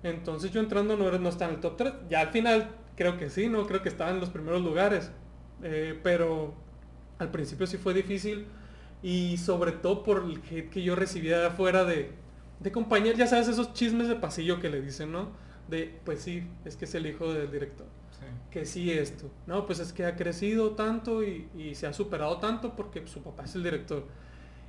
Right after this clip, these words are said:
Speaker 1: Y yo lo escuchaba y al principio me molestaba. Eh, me enojaba y decía, "Oye, no sabes lo que se vive el día con día".
Speaker 2: Mm.
Speaker 1: Y al contrario, eso,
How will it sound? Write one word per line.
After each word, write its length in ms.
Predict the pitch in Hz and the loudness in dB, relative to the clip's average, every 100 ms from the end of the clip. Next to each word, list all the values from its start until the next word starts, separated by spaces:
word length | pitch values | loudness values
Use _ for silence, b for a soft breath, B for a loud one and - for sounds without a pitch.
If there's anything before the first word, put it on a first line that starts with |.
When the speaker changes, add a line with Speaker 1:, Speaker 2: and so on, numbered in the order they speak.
| - | -8
Speaker 1:
Y 60 | 151 | 0
yo 100 | 151 | 2
lo 60 | |
escuchaba 420 | 196 170 - 170 | 2 0 0 6
y 40 | 202 | 6
al 100 | 196 | 6
principio 320 | 170 - 175 | 2 -2 0
me 80 | 208 | 0
molestaba. 580 | 175 139 165 190 151 - - - - - - - - | 0 -2 0 0 0 -6 -16 -18 -18 -18 -18 -18 -8
Eh, 100 | 180 | -4
me 120 | 165 | -2
enojaba 440 | 156 139 - 165 180 | -2 -4 -6 0 4
y 60 | |
decía, 280 | 185 151 156 | 4 2 0
"Oye, 280 | 185 208 202 - - - - | 0 0 -2 -8 -16 -16 -6
no 160 | 170 | -4
sabes 380 | 170 156 175 202 | -2 0 4 4
lo 120 | 208 | 4
que 80 | 202 | 2
se 120 | 180 151 | 0 0
vive 120 | 165 | 0
el 80 | 180 | 2
día 180 | 185 | 0
con 160 | 190 151 | 0 -4
día". 240 | 143 185 208 147 123 123 B B B - | 0 0 0 -4 -8 -8 B B B -8
Speaker 2:
Mm. 20 | |
Speaker 1:
Y 180 | 170 170 | -2 2
al 220 | 165 165 | 2 0
contrario, 560 | 160 156 147 127 202 233 | -4 -6 -6 0 4 6
eso, 420 | 214 240 214 - | 6 4 2 -6